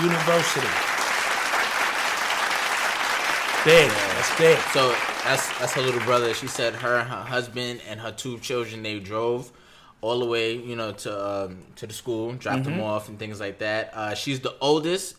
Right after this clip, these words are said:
Speaker 2: and he's the second child to go to college out of her family.
Speaker 1: She was the first.
Speaker 2: She was the first.
Speaker 1: She was the first, and he's the second.
Speaker 2: Yes.
Speaker 1: Ah, God damn it. Clap it up.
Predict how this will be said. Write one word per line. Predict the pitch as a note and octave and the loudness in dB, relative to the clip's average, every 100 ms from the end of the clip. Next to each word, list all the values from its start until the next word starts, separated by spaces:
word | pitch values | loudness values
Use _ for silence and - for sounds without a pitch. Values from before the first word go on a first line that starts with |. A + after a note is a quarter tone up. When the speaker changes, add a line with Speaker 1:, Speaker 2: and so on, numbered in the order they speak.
| _ | _
Speaker 2:
and | A#2+ A2+ A2 | -4 -4 -4
he's | A2 C3+ B2+ | -4 -6 -6
the | |
second | G#2+ - B2+ C3 | -8 -4 -4 -6
child | C3 A#2 G#2+ G2 - - - - - | -4 -2 -2 -4 -10 -20 -20 -20 -16
to | A2+ | -6
go | A2 | -4
to | G#2 | -4
college | - G2+ G2+ | -4 -4 -2
out | G2 F#2+ | -4 -6
of | |
her | F#2+ | -8
family. | - F#2 E2 E2 | -10 -12 -12 -8
Speaker 1:
She | - G3 | -4 -2
was | F3 D3 | -2 -2
the | D3+ | 0
first. | F3+ C3 - | 2 0 -2
Speaker 2:
She | B2 | -8
was | G#2 | -8
the | G2 | -6
first. | G#2+ E2+ - - | -6 -6 -8 -4
Speaker 1:
She | F#3 | -2
was | F#3 F3+ | 0 0
the | F#3+ | -2
first, | - F#3 F3 F3 | 4 6 6 2
and | C3+ | -6
he's | C3 F#3 F3 | -2 -2 -2
the | F3 | -4
second. | - F#3+ E3 D#3+ | -2 -2 -2 -2
Speaker 2:
Yes. | A3 C4+ - G3+ | 0 -2 -4 -4
Speaker 1:
Ah, | G#3 G#3 F3+ | -4 -4 -4
God | |
damn | E3+ D#3+ | -2 -2
it. | D#3 | -2
Clap | - - - - - - - - - - - - - - - B2+ C#3+ D#3 | -4 -2 -2 -2 -2 -2 -2 -2 -2 -2 0 0 0 0 0 4 4 6
it | |
up. | B3 B3+ | 8 8